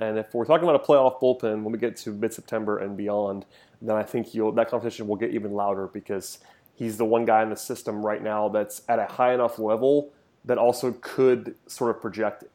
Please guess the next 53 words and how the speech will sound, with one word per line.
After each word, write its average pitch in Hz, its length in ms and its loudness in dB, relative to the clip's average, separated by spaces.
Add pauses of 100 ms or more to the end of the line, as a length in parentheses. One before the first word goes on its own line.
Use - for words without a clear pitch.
(120)
in 113 180 -4
that - 200 -8
way. 92 460 -6
Like, 110 240 -4
I 117 80 0
mean, 120 100 -2
Colby 139 380 4
Allard 127 420 6 (320)
is 123 140 0
not 120 160 4
a 110 40 2
guy 110 240 4
that 110 80 -2
you're 110 120 0
gonna 110 160 -2
suddenly 110 420 -2
say, 107 280 -4
"Go, 113 200 0
go 113 240 0
throw 110 460 0
in 98 80 -4
the 95 40 -12
bullpen 107 440 -4
and 101 120 -8
be 104 140 -6
this, 104 280 -8
like, 98 180 -4 (100)
dynamic 101 480 -6
arm." 98 300 -8
He's 110 160 -10
more 113 200 2
of 104 120 -4
this, - 380 -6 (180)
he's 123 160 -4
more 135 160 6
of 131 60 0
a 127 40 2
starter. 117 600 4
Like, 107 340 0 (560)
I 120 120 6
do 117 180 0
think 123 180 -2
Colby 123 220 4
Allard 113 240 8
is 107 100 -4
talented, 127 560 0
but 113 100 -2
he's 107 120 -6
not 120 260 0
in 117 80 -6
the 110 60 -6
same 107 300 -6
way 104 340 -2